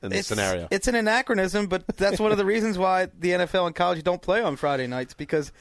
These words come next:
Speaker 2: lawmakers have had to agree to this kind of stuff when they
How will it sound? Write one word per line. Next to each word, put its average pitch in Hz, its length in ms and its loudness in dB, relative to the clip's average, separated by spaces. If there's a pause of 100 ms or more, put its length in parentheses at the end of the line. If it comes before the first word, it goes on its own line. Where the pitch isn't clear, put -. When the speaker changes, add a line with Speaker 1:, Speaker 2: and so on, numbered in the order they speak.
(320)
Speaker 2:
lawmakers 190 560 2
have 180 160 2
had 175 220 2
to 175 120 -2
agree 160 400 -2
to 151 140 -2
this 135 200 -2
kind 143 180 0
of 127 60 -4
stuff 147 280 -2
when 147 160 -2
they 135 300 -2